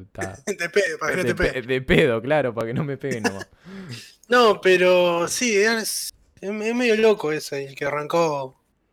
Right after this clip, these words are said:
Speaker 2: a decir, "Che, mirá que hay algo acá".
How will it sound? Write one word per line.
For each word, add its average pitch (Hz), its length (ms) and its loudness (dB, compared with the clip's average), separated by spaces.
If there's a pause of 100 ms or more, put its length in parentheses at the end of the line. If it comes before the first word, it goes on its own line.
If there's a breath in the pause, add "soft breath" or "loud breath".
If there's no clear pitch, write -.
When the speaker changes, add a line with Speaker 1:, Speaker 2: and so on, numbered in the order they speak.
(420 loud breath)
Speaker 2:
a 151 140 0
decir, 151 340 -2
"Che, 160 360 0
mirá 139 280 -2
que 143 400 2
hay 139 140 2
algo 170 220 4
acá". 131 280 -6